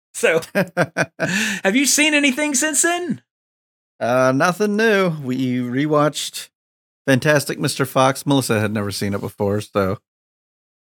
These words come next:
Speaker 1: Ooh, what'd
Speaker 2: we're
Speaker 1: she
Speaker 2: looking
Speaker 1: think?
Speaker 2: for something, uh, an autumn-themed movie. She thought it was very cute. <laughs>
Speaker 1: Nice.
Speaker 2: There's a board
Speaker 1: <laughs> Just
Speaker 2: game
Speaker 1: cute.
Speaker 2: called, <laughs> yeah. There's a board game called Everdell that takes place in the forest.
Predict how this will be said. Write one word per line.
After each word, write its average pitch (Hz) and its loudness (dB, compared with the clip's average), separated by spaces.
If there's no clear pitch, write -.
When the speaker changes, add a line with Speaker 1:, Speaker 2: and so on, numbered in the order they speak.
Speaker 1:
Ooh, 180 0
what'd 226 -2
Speaker 2:
we're 226 0
Speaker 1:
she 254 2
Speaker 2:
looking 220 4
Speaker 1:
think? 180 -4
Speaker 2:
for 190 2
something, 185 0
uh, 147 0
an 143 -4
autumn-themed 123 -2
movie. 110 -2
She - -10
thought 147 2
it - -2
was 143 -6
very 143 2
cute. 135 0
<laughs> - -8
Speaker 1:
Nice. - -6
Speaker 2:
There's 113 -2
a 131 2
board 135 0
Speaker 1:
<laughs> - -
Just - 0
Speaker 2:
game - -2
Speaker 1:
cute. 294 0
Speaker 2:
called, 117 0
<laughs> - -6
yeah. 151 0
There's 151 -2
a 147 2
board 170 -2
game 156 0
called 127 0
Everdell 110 2
that - -8
takes 120 -2
place 110 0
in 117 -4
the 104 0
forest. 107 -2